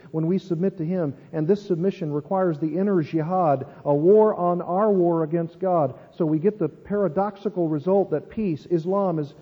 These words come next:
attained only through war, jihad, and this peace also leads to war, because the submission that it is,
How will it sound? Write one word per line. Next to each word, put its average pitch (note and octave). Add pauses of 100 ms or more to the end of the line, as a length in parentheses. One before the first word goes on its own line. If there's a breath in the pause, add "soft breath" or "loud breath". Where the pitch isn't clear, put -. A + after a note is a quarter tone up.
(120)
attained G3
only F#3+
through F3
war, E3
jihad, D3+ (240 loud breath)
and D#3
this F#3
peace G3
also F3+
leads F#3+
to E3
war, D3
because D3
the C#3+
submission F3+
that D#3
it D3+
is, F3+